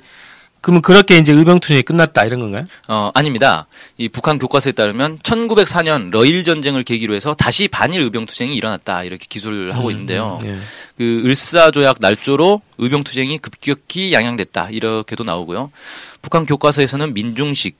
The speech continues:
Speaker 2: 최익현, 홍범도, 이인영 이런 의병대들을 주로 소개를 하고 있습니다.
Speaker 1: 어, 그래요. 그렇군요.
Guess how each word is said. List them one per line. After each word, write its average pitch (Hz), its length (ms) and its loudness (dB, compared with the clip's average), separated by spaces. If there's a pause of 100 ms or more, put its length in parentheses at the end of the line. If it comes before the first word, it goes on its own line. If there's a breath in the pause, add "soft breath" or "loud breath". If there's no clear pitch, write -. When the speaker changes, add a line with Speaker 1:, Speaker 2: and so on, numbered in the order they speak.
Speaker 2:
최익현, 175 500 0
홍범도, 160 720 -2
이인영 110 600 -6
이런 127 300 0
의병대들을 113 760 -2
주로 110 300 -6
소개를 143 320 -4
하고 143 140 -6
있습니다. 76 480 -14
Speaker 1:
어, 101 500 -8
그래요. 104 500 -12
그렇군요. - 380 -20